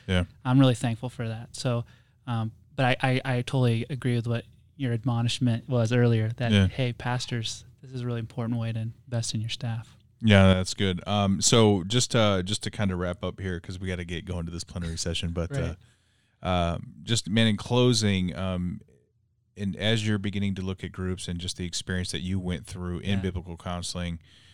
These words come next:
Speaker 1: um, and I think we riffed a little, a little bit about it earlier when we were talking.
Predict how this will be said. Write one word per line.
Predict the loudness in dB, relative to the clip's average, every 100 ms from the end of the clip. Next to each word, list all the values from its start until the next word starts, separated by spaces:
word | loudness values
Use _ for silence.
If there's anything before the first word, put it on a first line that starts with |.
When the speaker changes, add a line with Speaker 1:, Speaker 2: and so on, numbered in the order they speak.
| -20 _ _ -4
Speaker 1:
um, | -2 -2 -2 -6 -10 _
and | -8 -6
I |
think | -4 -4
we | -4
riffed | -4 -6 -4
a | -8
little, | -6 -8 -12 -14
a | -8 -6 -6
little | -6 -6
bit | -6 -6
about | -4 -4 -4
it | -6
earlier | -4 -4 -4
when | -4 -4
we | -6
were |
talking. | -6 -8 -6 -10